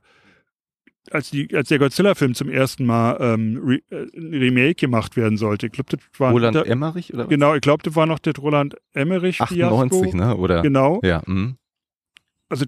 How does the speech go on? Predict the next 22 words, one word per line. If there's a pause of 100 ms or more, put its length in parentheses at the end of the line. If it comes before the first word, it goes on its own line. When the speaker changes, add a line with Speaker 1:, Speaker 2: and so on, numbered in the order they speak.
(140)
Speaker 1:
ich
glaube,
das
war
ein
Interview
zu
dem
Planet
der
Affen.
Ich
weiß
es
aber
nicht
mehr
Speaker 2:
Mhm.
Speaker 1:
genau
von
Tim
Burton.